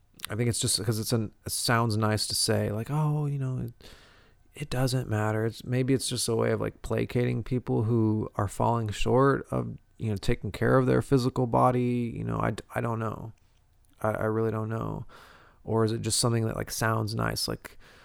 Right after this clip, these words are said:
"We should have world peace," you know, but, you know, we're never really gonna have world peace. Um, it just sounds nice in the mouth. Uh,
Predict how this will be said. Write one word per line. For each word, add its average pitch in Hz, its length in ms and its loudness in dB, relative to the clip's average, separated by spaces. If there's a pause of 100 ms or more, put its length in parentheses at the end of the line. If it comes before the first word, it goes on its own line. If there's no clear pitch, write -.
(380)
"We 180 80 -2
should 107 180 -4
have 117 220 2
world 113 380 4
peace," 107 480 2
you 110 80 -2
know, 107 240 0
but, - 240 -6
you 113 160 -2
know, 117 440 4
we're 117 200 4
never 110 380 4
really 113 220 4
gonna 107 200 0
have 104 300 4
world 104 400 -2
peace. - 760 -4
Um, 104 600 -6 (1700)
it - 120 -14
just - 360 2
sounds 110 480 2
nice 110 420 0
in 107 80 0
the 107 80 0
mouth. 107 540 -4 (760)
Uh, 50 540 -6